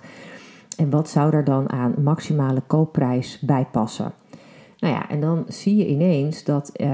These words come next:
in de, de, de hoek waar wij zoeken, eh, gewoon veel minder te krijgen is, ehm, nou ja, dan in die andere twee segmenten.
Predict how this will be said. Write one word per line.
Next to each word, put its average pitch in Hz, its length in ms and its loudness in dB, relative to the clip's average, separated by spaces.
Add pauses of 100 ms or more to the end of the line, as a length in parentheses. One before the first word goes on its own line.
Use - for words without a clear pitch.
in 151 360 0
de, 139 200 0
de, 139 280 0
de 143 80 2
hoek 147 240 0
waar 135 140 0
wij 131 180 2
zoeken, 131 560 2
eh, 135 260 -4
gewoon 139 220 -2
veel 175 280 4
minder 151 600 2
te 143 120 -2
krijgen 135 500 0
is, 131 420 -2 (440)
ehm, 143 580 2 (500)
nou - 180 0
ja, - 140 -2
dan 151 200 4
in 156 120 2
die 147 140 2
andere 160 280 2
twee 123 340 0
segmenten. 113 720 -2